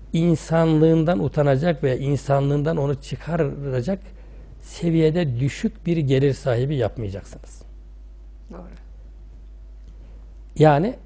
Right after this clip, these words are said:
Speaker 1: orta tabakalaşmayı, orta sınıfı teşvik edeceksiniz. Orta sınıf, orta tabaka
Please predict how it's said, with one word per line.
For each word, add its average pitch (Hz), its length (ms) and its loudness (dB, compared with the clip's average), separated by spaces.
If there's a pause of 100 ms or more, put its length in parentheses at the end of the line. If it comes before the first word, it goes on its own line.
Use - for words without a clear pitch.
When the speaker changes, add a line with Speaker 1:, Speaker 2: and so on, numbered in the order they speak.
(420)
Speaker 1:
orta 143 500 0 (100)
tabakalaşmayı, 120 1000 -4 (520)
orta - 340 -2
sınıfı 123 360 -6
teşvik 139 380 -6
edeceksiniz. - 680 -6 (840)
Orta 147 360 2
sınıf, 143 320 0
orta 131 280 -2
tabaka 120 440 -2